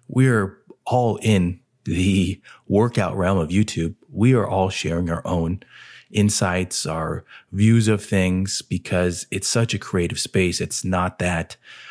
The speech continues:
"Oh, you, you're selling training? Oh, well, I can't, you're my, you're my enemy, or I'm competing against you," that, that we typically see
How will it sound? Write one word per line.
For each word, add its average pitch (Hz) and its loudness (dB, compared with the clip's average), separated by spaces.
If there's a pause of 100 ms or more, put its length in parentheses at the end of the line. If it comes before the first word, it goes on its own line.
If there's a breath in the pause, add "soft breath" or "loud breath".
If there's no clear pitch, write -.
(140)
"Oh, 110 2
you, 131 2
you're 107 0
selling 135 4
training? 151 2
Oh, 113 -4
well, 82 -2
I 117 2
can't, 85 -2 (200)
you're 98 0
my, 90 0
you're 101 2
my 107 2
enemy, 92 -2
or 82 -4
I'm 107 2
competing 107 2
against 85 -2
you," 82 -4 (420 loud breath)
that, 90 -4
that 92 0
we 107 4
typically 160 2
see - 2